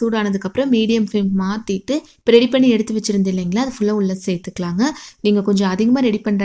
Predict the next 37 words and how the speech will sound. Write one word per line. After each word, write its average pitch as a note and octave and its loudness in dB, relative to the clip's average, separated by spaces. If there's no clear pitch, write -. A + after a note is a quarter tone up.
ஐடியா F#3+ 0
இருந்துச்சு F3+ -4
அப்படின்னா G3 0
ரெண்டு G#3 0
டைம் A3+ 0
இந்த F#3+ 0
மாதிரி G3 0
எண்ணெயில F3+ -6
போட்டு F3 -8
பொரிச்சு F3 -6
எடுத்துக்கலாம். F#3+ -4
நீங்க A#3 4
ஹை A3 0
ஃப்ளேம்ல C4+ 0
வச்சீங்க A3 0
அப்படின்னா G#3+ 0
ரொம்ப G#3 0
கரிஞ்ச F#3+ 0
மாதிரி G3 0
ஆயிருங்க. F3+ -4
So - -4
மீடியம் A#3 2
ஃப்ளேம்ல G3 -2
வச்சு F3 -4
நல்லா G#3 2
இந்த A3 2
மாதிரி G3 0
பொரிச்சு F3+ -6
எடுத்துக்கலாங்க. E3 -8
இப்ப B3 -2
காரா B3 8
பூந்தி A#3+ 4
எல்லாம் A#3+ 2
ரெடி A3 2
பண்ணோம் A3 2
அப்படின்னா G#3+ 4
நல்லா A#3 0